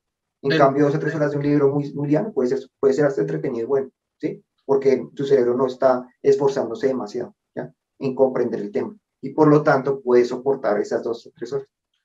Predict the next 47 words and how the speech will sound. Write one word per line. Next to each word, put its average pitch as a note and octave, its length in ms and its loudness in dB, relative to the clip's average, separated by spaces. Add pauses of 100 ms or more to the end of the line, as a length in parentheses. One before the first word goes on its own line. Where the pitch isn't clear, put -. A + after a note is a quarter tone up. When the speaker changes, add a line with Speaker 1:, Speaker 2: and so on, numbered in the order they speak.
Speaker 1:
Pero C3 160 2
digo C#3 200 4
que C#3 180 -4 (180)
no A#2 100 -4
es - 280 -12
tan B2 240 -8
simple B2 360 -8
como B2 280 -12 (280)
decir B2 220 0
eso, - 140 -2
¿no? - 180 -12 (800)
Speaker 2:
Yo D3+ 160 0
insisto F3+ 480 0
Speaker 1:
Ese F#3+ 100 0
es, - 40 -2
Speaker 2:
en - 20 -2
Speaker 1:
ese F#3 100 -2
es E3 60 0
Speaker 2:
que, C#3 60 2
Speaker 1:
el - 60 -4
punto. - 160 -8
Speaker 2:
yo D#3 60 -2
insisto F3 300 -4
en F3 80 -2
que F3+ 100 0
no F3 100 2
es D#3+ 120 0
relativo, D3 480 -2
insisto B2+ 380 -8
en D3 60 -4
que D#3 120 -4
son C#3+ 200 -4
dos D3 180 -2
y C3+ 60 -10
tres C#3+ 220 -4
horas. - 220 0
¿Por A#2 200 -6
qué? A2+ 200 -6
Primero, A2+ 500 -4
usted C#3 340 -2
elige D3+ 320 -2
el D3 100 -8
tema C#3 220 0
del C#3 120 -4
que - 100 -14
quiere A2+ 220 -6
leer. A2+ 320 -4